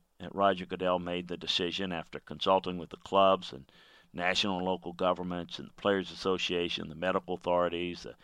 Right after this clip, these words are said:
international stadium partners, everybody, that traveling across the border won't be among the available options. I don't expect the Navy and Notre Dame game to go off either.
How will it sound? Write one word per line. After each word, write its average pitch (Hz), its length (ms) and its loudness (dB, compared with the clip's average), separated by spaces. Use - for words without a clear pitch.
international 98 640 2
stadium 90 480 0
partners, 90 720 2
everybody, 87 540 2
that 87 220 0
traveling 113 420 8
across 101 320 8
the 98 100 -4
border 92 320 4
won't 92 300 -6
be 85 280 -4
among 87 300 -4
the 82 100 -8
available 85 400 -4
options. 78 540 -4
I 95 100 0
don't 175 400 0
expect - 600 4
the 98 100 2
Navy 104 420 4
and 90 140 -2
Notre 95 280 4
Dame 90 440 -2
game 82 280 -8
to 78 80 -8
go 82 260 -4
off 76 240 -2
either. 73 260 -2